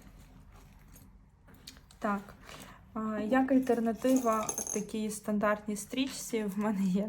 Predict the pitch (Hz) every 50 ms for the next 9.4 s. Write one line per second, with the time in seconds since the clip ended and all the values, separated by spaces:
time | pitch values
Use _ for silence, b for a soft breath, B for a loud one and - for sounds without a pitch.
0 | 202 - - - 202 202 202 196 190 196 208 202 - 208 202 196 202 190 190 190
1 | 202 226 247 247 - 226 - - - 202 214 214 - - 208 180 185 202 208 202
2 | 202 190 190 185 - 190 180 - 214 214 220 214 208 196 196 190 - - - 190
3 | 185 185 185 190 190 - 196 185 185 185 185 196 202 202 202 196 190 190 185 185
4 | 185 180 180 - 180 185 190 202 196 B B B B B B B B 202 185 202
5 | 196 196 196 196 196 190 180 - - 196 190 190 185 - 196 185 - 208 202 196
6 | 190 185 185 190 185 185 196 190 190 196 190 185 185 185 - 190 185 - 196 185
7 | 185 196 190 190 185 - 196 190 196 190 185 - - 247 262 262 - - 208 -
8 | - 196 196 202 190 190 185 190 190 190 190 185 185 - 180 - - - 190 185
9 | 185 185 185 185 - 190 196